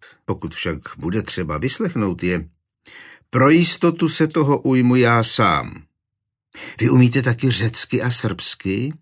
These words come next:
Optal se nevinně bakalář Petr. Řecky umí každý, kdo je aspoň trochu vzdělaný. A srbština je podobná češtině. No tak vidíte, česky umím, takže se srbsky domluvím.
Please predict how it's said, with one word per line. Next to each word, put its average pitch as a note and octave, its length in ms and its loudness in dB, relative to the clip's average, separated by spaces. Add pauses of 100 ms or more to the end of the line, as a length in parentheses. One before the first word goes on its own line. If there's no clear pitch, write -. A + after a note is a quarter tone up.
(220)
Optal F2 260 -4
se F2+ 120 -6
nevinně E2 380 -4
bakalář D#2+ 600 -8
Petr. D#2+ 380 -12 (1000)
Řecky D#3+ 520 0
umí E3+ 300 6
každý, B2 640 2
kdo C3 180 2
je C3 140 4
aspoň B2+ 560 0
trochu A#2+ 480 0
vzdělaný. F2+ 840 0 (580)
A A2 80 0
srbština F3 580 -2
je E3 80 0
podobná C#3 460 -2
češtině. - 580 -10 (160)
No G3+ 60 -4
tak B3 160 -4
vidíte, A2+ 720 -4
česky - 400 -8
umím, C#3+ 600 2 (340)
takže D3+ 300 2
se E3 160 0
srbsky E3+ 460 -2
domluvím. G#2 800 0